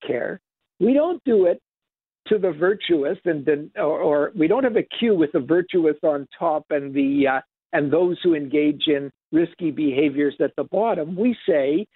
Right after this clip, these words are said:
you get health care in Canada based on your need and not on how fat or thin your wallet is and not how, uh,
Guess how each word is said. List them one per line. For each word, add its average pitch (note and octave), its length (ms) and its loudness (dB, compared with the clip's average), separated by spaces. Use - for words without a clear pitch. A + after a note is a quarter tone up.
you F#3+ 140 0
get B3+ 260 0
health B3+ 340 -2
care G#3+ 260 0
in F3 280 -4
Canada D#3 500 0
based E3 400 0
on C#3+ 240 -2
your C#3 260 2
need C3 540 0
and C#3 220 -4
not D#3+ 260 0
on G3+ 160 -2
how E3+ 240 -2
fat E3 260 0
or D3 180 0
thin C#3+ 180 0
your C3 160 -2
wallet G#3+ 480 0
is G3 200 0
and G#3+ 180 0
not A3 260 0
how, F#3 460 0
uh, D#3 280 0